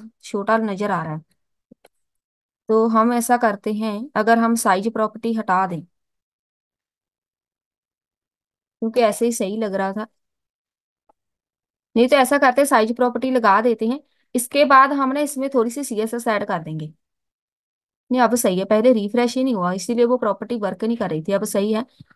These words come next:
क्योंकि एल लगाया है ना, तो large size इसका आ गया, अब सही है, तो refresh नहीं हुआ page। अब यहाँ पे चलते हैं, heading हमारे पास हो गया complete। Heading के बाद आपने आना है, Stack के अंदर ही हम ये सारा code कर रहे हैं। एक हमने यहाँ पे text लगाना है, Text,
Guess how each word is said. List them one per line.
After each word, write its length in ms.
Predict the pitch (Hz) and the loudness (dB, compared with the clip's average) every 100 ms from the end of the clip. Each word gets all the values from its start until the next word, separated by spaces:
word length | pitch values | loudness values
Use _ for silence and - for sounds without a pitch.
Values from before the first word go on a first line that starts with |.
| - | -2
क्योंकि 200 | 226 269 | 2 6
एल 180 | 233 220 | 6 6
लगाया 320 | 254 240 220 | 4 6 6
है 60 | 226 | 4
ना, 80 | 285 | 4
तो 120 | 269 | 4
large 340 | 220 170 180 | 6 4 4
size 300 | 233 208 202 | -2 -2 -2
इसका 260 | 208 - 196 | -6 -4 -2
आ 80 | 160 | 0
गया, 180 | 160 175 | -2 -4
अब 80 | |
सही 280 | 220 185 165 | -2 -2 -2
है, 80 | 156 156 _ _ _ _ _ | -4 -8 _ _ _ _ _
तो 60 | 226 | 4
refresh 480 | 233 233 247 247 | 4 2 2 2
नहीं 140 | 254 254 | 2 2
हुआ 160 | 190 | 2
page। 260 | 180 180 180 | 0 -2 -2
अब 160 | - 226 | 2 2
यहाँ 200 | 269 262 | 4 2
पे 80 | 269 | 2
चलते 300 | 269 233 240 | 0 0 -2
हैं, 140 | 247 302 _ _ _ _ - | -4 -8 _ _ _ _ 4
heading 320 | 233 233 285 | 4 6 2
हमारे 260 | 302 285 277 | 0 2 0
पास 200 | 277 277 | -2 -2
हो 160 | 277 240 | -4 -2
गया 120 | 277 | -2
complete। 400 | 277 262 262 277 - | -2 -4 -6 -10 -2
Heading 280 | 196 190 254 | 0 2 2
के 100 | 277 | 2
बाद 300 | 240 202 220 | 2 2 4
आपने 320 | 233 208 226 220 | 2 2 0 -2
आना 180 | 185 | -2
है, 140 | 190 240 | -4 -6
Stack 380 | - 247 247 269 | 4 6 6 2
के 160 | 285 | -2
अंदर 220 | 269 247 | -2 -2
ही 100 | 262 | -2
हम 160 | 262 247 | -2 -4
ये 140 | 240 247 | -4 -2
सारा 200 | 233 233 | 0 0
code 260 | 220 214 | -2 -4
कर 160 | 226 202 | -4 -4
रहे 120 | 190 | -4
हैं। 140 | 214 247 - - _ _ 220 | -4 -6 -10 -20 _ _ 4
एक 220 | 277 311 | 4 4
हमने 200 | 262 262 | 2 2
यहाँ 200 | 247 233 | 2 2
पे 120 | 254 | 2
text 340 | 240 233 - 254 | 2 2 2 0
लगाना 360 | 254 226 208 | 2 2 2
है, 120 | 220 269 _ _ _ _ _ _ _ _ _ _ _ _ _ _ _ _ - | -2 -6 _ _ _ _ _ _ _ _ _ _ _ _ _ _ _ _ 4
Text, 380 | 247 254 - | 4 4 -2